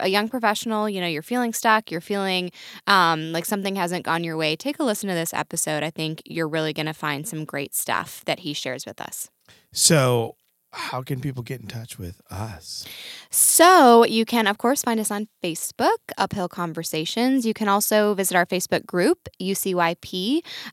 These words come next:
Speaker 1: uh, where we just like to hear from you guys and also share some stuff s-,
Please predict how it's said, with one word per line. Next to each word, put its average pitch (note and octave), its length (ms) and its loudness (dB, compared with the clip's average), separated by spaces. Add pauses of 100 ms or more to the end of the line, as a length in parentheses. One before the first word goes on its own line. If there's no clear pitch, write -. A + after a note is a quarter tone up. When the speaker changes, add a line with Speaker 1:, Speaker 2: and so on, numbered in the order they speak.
Speaker 1:
uh, G3 220 8
where F#3+ 140 2
we F#3 340 2
just - 260 -2
like F#3 240 2
to F#3 160 0
hear D#4+ 200 0
from D#4 200 0
you D4 80 0
guys C4 560 4
and F#3+ 320 0
also G3 480 4
share F3+ 380 2
some F3 280 -2
stuff F3+ 300 4
s-, - 60 -10